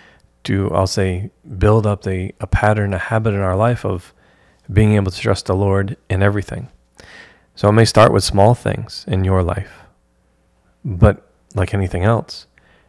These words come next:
continually give him greater and greater things. Put them at his feet or in his lap, in his hands, and allow him to, to have it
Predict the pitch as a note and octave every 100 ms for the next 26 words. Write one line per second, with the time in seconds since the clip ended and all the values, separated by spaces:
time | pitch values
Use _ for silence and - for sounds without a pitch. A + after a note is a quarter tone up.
0 | _ - F2+ G#2 A#2 A#2 G#2 A2+ A2 G2+
1 | F#2+ F2+ G#2+ A2 G2+ G2 F#2+ G#2+ G2+ F#2+
2 | A2 - E2+ - - B2 - G#2+ G#2+ G#2+
3 | - _ - G2+ G#2 G2 - A2+ B2 A2
4 | F#2+ - A#2 G2+ A2 G2 F#2+ A#2 A2 G#2
5 | G2 G2 - G#2+ B2+ G2+ - _ - -
6 | - _ F2+ F#2+ F2+ G#2 A#2 A#2+ G#2+ B2
7 | B2+ - G2 G2 - - G2+ G2 F2+ -